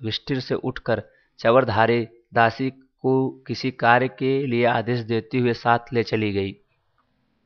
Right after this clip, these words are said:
कुछ ही क्षण मौन रह मारिच ने पुनः संबोधन किया, "कुमारी दिव्या।" अंशु सिरा का चषक दोनों हाथ से थामे निश्चल थी। उसका मस्तक अधिक झुक गया। क्षीण स्वर में उसने उत्तर दिया, "आर्य,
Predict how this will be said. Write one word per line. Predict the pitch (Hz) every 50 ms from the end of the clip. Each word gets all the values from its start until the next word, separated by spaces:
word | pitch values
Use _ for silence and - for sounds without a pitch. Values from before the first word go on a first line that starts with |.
| _ _ _ - _ _ _ - - - _ _ -
कुछ | 147 143 -
ही | - 165
क्षण | 156 160 143 131
मौन | 131 123 120 131 139 143 135
रह | 123 120 110 110
मारिच | 113 117 120 123 131 135 - -
ने | 135 127
पुनः | 127 - 131 135 131
संबोधन | 123 - 120 113 104 104 104 113 107
किया, | 98 - - 101 98 - _ _ _ - - - _ _
"कुमारी | - 120 117 117 120 127 135
दिव्या।" | 117 113 117 101 110 135 131 120 104 101 - - _ _ - - _ _ -
अंशु | 120 120 120 117 - 131
सिरा | 113 - - 127 120 123 123
का | 120 - - 117
चषक | 110 - 117 - - 123 - -
दोनों | 113 110 113 113 113 117 107
हाथ | 87 - 113 113 117
से | - - 120 110
थामे | - - 113 110 113 113
निश्चल | 110 110 107 - - 123 113 101
थी। | - - - 110 110 _ _ _ _ _ _ _ -
उसका | - 113 - - - 120 113
मस्तक | 110 113 110 - - 131 123 - - -
अधिक | - 110 107 117 104
झुक | - - 117 104 95
गया। | 101 107 101 98 95 95
क्षीण | - - - - - 123 127 127
स्वर | 120 - 123 120
में | 117 113
उसने | 113 - - 117
उत्तर | 113 107 104 - - 120 110 104
दिया, | 101 101 101 98 98 107 117 _ _ _ _ _ _ -
"आर्य, | - 113 113 113 110 113 110 104 -